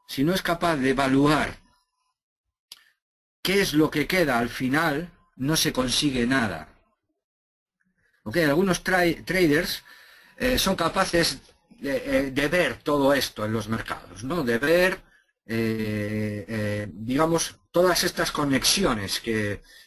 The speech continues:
que, que, que muchas veces hemos hablado en, en el mercado Forex, ¿no? Eh, eh, me oirías decir muchas veces que para que un activo sube, ¿dónde está el que baja? ¿Ok? Siempre tiene que haber una contraparte.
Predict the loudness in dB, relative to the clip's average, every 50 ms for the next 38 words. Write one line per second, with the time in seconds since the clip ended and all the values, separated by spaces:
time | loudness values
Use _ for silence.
0 | _ _ -4 -2 0 0 0 0 0 -2 -6 -6 -4 -2 -2 0 0 -2 -2 -2
1 | -4 -4 -6 -4 -4 -2 0 0 0 0 0 0 0 -2 -2 -2 -4 -4 -2 -2
2 | 0 0 0 0 0 0 0 0 0 -2 -4 -6 -6 -6 -6 -8 -8 -8 -6 -4
3 | -4 -4 -2 -4 -4 -6 -6 -6 -6 -6 -8 -10 -12 -12 -12 -12 -14 -14 -12 -10
4 | -10 -12 -12 _ -20 -20 -20 -20 -20 _ -10 -6 -6 -6 -6 -6 -4 -2 0 2
5 | 2 4 4 2 2 2 0 -2 -4 -2 -2 0 0 0 0 0 -2 0 0 0
6 | 0 0 0 -2 -2 -2 -4 -6 -4 -2 0 0 0 0 -2 -2 -2 -2 -2 -2
7 | -2 -4 -2 -2 -2 0 0 0 0 2 4 4 4 4 2 2 0 -4 _ _
8 | _ _ _ -2 0 2 2 0 0 -2 -4 -4 -4 -4 -4 -4 -4 -4 -6 -8
9 | -12 -16 -20 _ _ _ _ _ _ _ _ _ _ _ _ _ _ _ _ _
10 | _ _ _ _ _ _ _ _ _ -14 -8 -4 0 0 0 2 0 0 -2 -2
11 | 0 -2 -2 0 0 0 0 0 0 0 2 2 2 2 2 0 -2 -2 -2 -2
12 | -2 -2 -2 -2 -2 0 0 -2 -2 -2 -4 -10 -16 -20 -20 -20